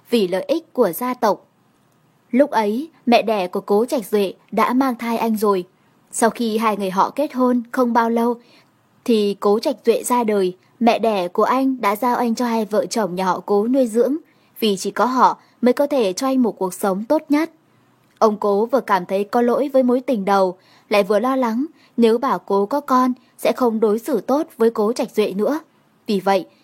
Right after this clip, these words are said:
ông ta liền thương lượng với vợ, không sinh thêm đứa con nào khác. Cố Trạch Duệ là con trai ruột của ông Cố. Ông ta có thể vì anh mà chấp nhận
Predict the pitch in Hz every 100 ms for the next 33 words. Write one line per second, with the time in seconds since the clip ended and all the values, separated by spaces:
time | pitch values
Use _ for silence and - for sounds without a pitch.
0 | _ - 262 269 247 233 214 180 269 269
1 | 262 170 185 254 277 190 - _ _ -
2 | 277 254 269 240 240 233 208 214 233 247
3 | 214 190 165 262 302 - _ _ _ _
4 | _ _ - 202 185 233 - 214 151 196
5 | 180 262 254 277 247 233 190 - 202 233
6 | 226 208 220 311 _ _ _ - 220 214
7 | 214 208 208 285 285 202 180 196 254 269
8 | 254 _ _ 214 208 175 311 285 254